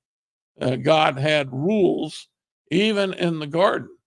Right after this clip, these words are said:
And so that was before sin entered the world. God had rules. And so we can see, you know, they, he had that rule. They weren't supposed to eat of the forbidden fruit, for instance.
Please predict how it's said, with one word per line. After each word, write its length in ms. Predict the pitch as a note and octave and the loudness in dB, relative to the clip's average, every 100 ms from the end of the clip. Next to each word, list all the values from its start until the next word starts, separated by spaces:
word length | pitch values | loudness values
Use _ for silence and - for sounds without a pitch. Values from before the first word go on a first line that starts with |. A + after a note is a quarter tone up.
| _ _ _ _ _ - | _ _ _ _ _ -4
And 240 | D#3 D#3 | -2 -2
so 220 | - D#3 | -2 -2
that 200 | D#3+ G#3+ | 2 2
was 140 | E3+ D3 | 0 -2
before 400 | D3 C3 F3 D#3 | -4 0 0 -2
sin 360 | - F#3+ G3+ | -2 2 2
entered 480 | G3+ G#3+ G#3+ G3+ G3+ | 2 0 -2 -6 -8
the 100 | G3+ | -4
world. 460 | A3 D#4 C4+ C#3+ A#2+ - | 0 2 2 0 -6 -6
God 240 | D3+ C#3+ | -2 -2
had 300 | C3 C3+ B2 | -2 -4 -6
rules. 460 | C#3 C3 - - - _ _ _ _ _ - | -6 -8 -10 -18 -20 _ _ _ _ _ -6
And 180 | D#3 | -4
so 360 | C3+ F3 E3 - - - | 0 2 2 0 -6 -8
we 140 | E3 | -6
can 180 | E3+ D3 | -6 -8
see, 340 | - G#3 F#3 | -2 0 0
you 100 | C#3+ | -2
know, 120 | C#3+ | -6
they, 240 | C#3+ D#3+ C#3 | -4 -2 -4
he 220 | B2 D3+ | -6 -2
had 160 | G3 F3+ | 0 0
that 160 | F3 | 0
rule. 180 | F3+ G#3 | 0 -2
They 160 | F#3+ G#3 | -2 -2
weren't 260 | G#3 F3+ | -2 -6
supposed 320 | - G3+ F#3 - | -8 -6 -4 -4
to 60 | |
eat 160 | F#3 F#3 | -6 -6
of 120 | D3 | -8
the 60 | C#3 | -8
forbidden 440 | D#3 D3 F#3+ E3+ | -10 -4 -4 -4
fruit, 320 | C#3 G#3+ B3 | -6 -6 -6
for 160 | - D3+ | -10 -12
instance. 460 | B2+ - D#3 - | -12 -12 -18 -20